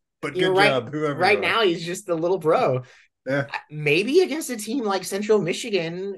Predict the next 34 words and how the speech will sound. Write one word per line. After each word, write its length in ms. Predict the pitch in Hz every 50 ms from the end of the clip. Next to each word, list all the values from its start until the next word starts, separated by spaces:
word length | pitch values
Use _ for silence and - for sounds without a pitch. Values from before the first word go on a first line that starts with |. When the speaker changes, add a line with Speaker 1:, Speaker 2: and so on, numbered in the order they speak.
| - _ _ _ _ _ _ _ _ _ _
Speaker 2:
he 200 | - 135 175 175
can 180 | - 226 220
give 200 | 180 147 175 196
you 140 | 359 440 403
five 420 | - - - 135 113 117 107 110 104
or 140 | 104 107
ten 240 | 104 - 127 107 101
minutes. 560 | 95 95 90 85 82 - - - - - - 117
Speaker 1:
Yeah. 120 | 135 160 -
Speaker 2:
I 80 | -
mean, 140 | 151 165 165
it's 100 | - -
not 220 | 233 254 220 175 180
like 220 | 196 202 185 143
these 180 | 147 147 139 120
mac 380 | 113 107 110 117 139 - _ _
teams 460 | - 131 113 104 104 104 107 107 107
or, 220 | 110 107 107 104 101
or 180 | - 107 107
North 400 | 107 110 113 123 135 151 143 -
Florida 400 | - 123 123 143 156 139 113 101 101
from 140 | - 113 110
the 80 | 107
A-Sun 500 | 71 104 117 117 - - - 123 147 120
is 120 | 101 95 -
gonna 180 | - 104 101
come 220 | 104 - - 101 104
in 100 | 120 120
with 160 | 101 95 -
some, 240 | - 104 101 98 95
like, 220 | 92 90 80 -
six 380 | - - - - - 127 - -
five 300 | - 113 107 110 104 95
guards. 640 | - 92 127 156 101 78 104 131 123 - - -